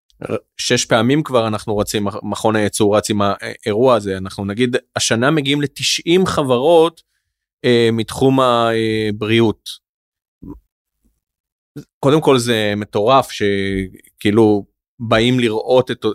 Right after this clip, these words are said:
את אותם, את אותה כמות של חברות, אבל מה מייחד אותנו, הישראלים? מה ה-, אה, לקוחות, בין אם הם, אה, consumers או בין אם הם,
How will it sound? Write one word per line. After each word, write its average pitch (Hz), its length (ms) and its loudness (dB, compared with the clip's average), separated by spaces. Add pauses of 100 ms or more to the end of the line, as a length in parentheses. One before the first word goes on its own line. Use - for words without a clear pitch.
את 107 140 -10
אותם, 117 280 -2 (140)
את 107 100 -12
אותה 113 160 -8
כמות 110 280 -2
של 110 100 -6
חברות, 110 520 -2
אבל 101 240 -4 (400)
מה 135 120 2
מייחד 156 360 -2
אותנו, 101 340 -2 (200)
הישראלים? 95 640 -2
מה 101 300 0
ה-, 135 480 2 (300)
אה, 101 540 0 (540)
לקוחות, 127 640 0 (440)
בין 107 160 2
אם 107 120 0
הם, 98 180 0
אה, 95 220 -2 (100)
consumers 120 680 0
או 95 80 -4
בין 104 160 -2
אם 107 120 -4
הם, 98 260 -4